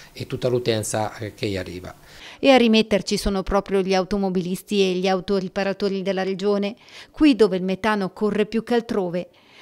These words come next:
Speaker 2: Nelle Marche, infatti, il dieci per cento dei veicoli in circolazione viaggia a metano contro il due per cento della media nazionale. Macerata, Ancona e Fermo, le province italiane con la maggior quota di veicoli a metano.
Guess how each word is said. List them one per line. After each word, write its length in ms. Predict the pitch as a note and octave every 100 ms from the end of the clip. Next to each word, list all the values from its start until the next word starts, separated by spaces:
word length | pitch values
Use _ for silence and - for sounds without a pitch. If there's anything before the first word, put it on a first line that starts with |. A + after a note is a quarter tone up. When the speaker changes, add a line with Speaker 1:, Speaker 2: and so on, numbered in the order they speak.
| -
Speaker 2:
Nelle 240 | G3+ G3+ G3+
Marche, 380 | F#3 F3+ F3+ F#3+
infatti, 400 | F#3 G3+ F#3+ G3+
il 80 |
dieci 300 | F3+ G#3 G#3
per 180 | G#3+ G3
cento 320 | - G#3+ G#3
dei 160 | F#3+ F#3+
veicoli 380 | F#3 F#3+ A3 G3
in 80 | F#3+
circolazione 720 | G3+ - G3+ F#3 - A3 G3+
viaggia 400 | F#3 F#3 F#3 G3+
a 20 |
metano 600 | F#3+ F#3+ A3 G3 G3 F#3+ -
contro 300 | A3+ G#3+ G#3
il 80 |
due 140 | G3 G3
per 180 | G#3 F#3+
cento 380 | - F3 E3+
della 180 | F#3 F#3+
media 300 | G3 G3+ G#3
nazionale. 720 | G#3+ G#3+ - A#3 G3 F3 F3+ - _ - - -
Macerata, 680 | G3+ G3 G3+ G3 G3 F#3+ F3+
Ancona 420 | F3 - G#3 F#3
e 60 |
Fermo, 480 | F#3 - F#3 F#3 F#3+ -
le 120 | G3
province 440 | F#3+ G3 G3 F#3
italiane 560 | G3 F3+ E3+ F3 F3 F3+
con 140 | - G#3
la 100 | F#3+
maggior 380 | F#3 F3+ F#3+ -
quota 280 | G3 F#3
di 140 | F#3+ F#3+
veicoli 460 | F#3 F#3+ - G3
a 40 | G3
metano. 580 | G3 G3+ G3+ G3 F#3+